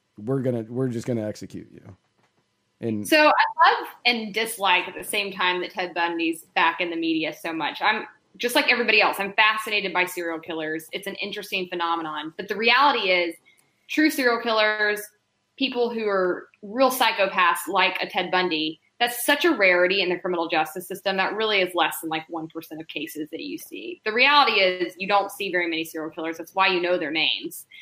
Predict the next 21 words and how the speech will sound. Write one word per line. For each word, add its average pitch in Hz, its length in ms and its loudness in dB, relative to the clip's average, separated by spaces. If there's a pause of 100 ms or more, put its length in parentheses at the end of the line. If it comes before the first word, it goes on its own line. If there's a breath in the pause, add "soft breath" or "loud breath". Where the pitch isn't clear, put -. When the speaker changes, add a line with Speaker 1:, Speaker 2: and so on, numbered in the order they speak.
(260 loud breath)
Speaker 2:
And 233 240 2 (120)
secondly, 208 760 0 (220)
the 220 180 0 (120)
other 269 300 4
important 185 460 -4
factor 170 340 0
is 175 120 -6
you 233 80 -8
really 320 200 6
don't 254 180 2
see 220 180 -8
people 202 200 -4
like - 180 2
Ted 185 220 -2
Bundy 180 240 0
that 175 180 -2
often 185 340 -2
who 196 160 -8
just 285 240 0
become 208 400 -2
violent 180 380 4